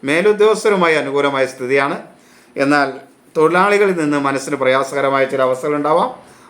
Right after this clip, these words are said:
അതുണ്ടാകാതിരിക്കാനായിട്ട് പ്രത്യേകം ശ്രദ്ധിക്കുക.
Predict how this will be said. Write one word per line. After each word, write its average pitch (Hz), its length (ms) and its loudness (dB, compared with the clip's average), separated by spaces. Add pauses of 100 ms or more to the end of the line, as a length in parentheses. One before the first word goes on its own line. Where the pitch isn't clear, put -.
അതുണ്ടാകാതിരിക്കാനായിട്ട് 127 1000 0
പ്രത്യേകം 127 440 0 (240)
ശ്രദ്ധിക്കുക. 98 380 -10